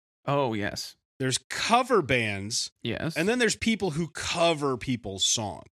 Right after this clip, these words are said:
Speaker 2: right?
Speaker 1: Yes.
Speaker 2: And what you and Nick were talking about was, like, bands that covered a song, right? Because I wouldn't think of Hendrix as a cover band, but he's
Speaker 1: Right.
Speaker 2: covered music. Much to the same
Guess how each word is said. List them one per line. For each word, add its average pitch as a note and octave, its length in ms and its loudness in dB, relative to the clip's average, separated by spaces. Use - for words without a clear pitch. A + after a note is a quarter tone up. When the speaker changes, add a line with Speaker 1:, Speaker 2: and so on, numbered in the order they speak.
Speaker 2:
right? A#2+ 280 0
Speaker 1:
Yes. C3+ 480 -2
Speaker 2:
And D#3+ 120 2
what F3+ 160 0
you C4 140 2
and G#3+ 120 2
Nick G#3+ 180 4
were F3 60 0
talking D#3 320 4
about C#3+ 260 4
was, C3 180 -2
like, B2 500 0
bands E3 320 4
that C#3+ 200 0
covered C#3 520 0
a A#2 160 -2
song, F#2 440 0
right? B2 220 -2
Because E3 240 0
I A3 100 4
wouldn't A#3 240 -2
think D#3+ 180 0
of B2 160 0
Hendrix B2+ 480 -4
as A#2 120 -2
a A2 60 -6
cover G#2 320 -6
band, F2+ 460 -10
but E3+ 160 2
he's D3+ 220 2
Speaker 1:
Right. B2 100 0
Speaker 2:
covered C#3 480 0
music. E3 400 -2
Much A3 240 4
to B3+ 80 0
the G#3+ 100 2
same G3+ 320 4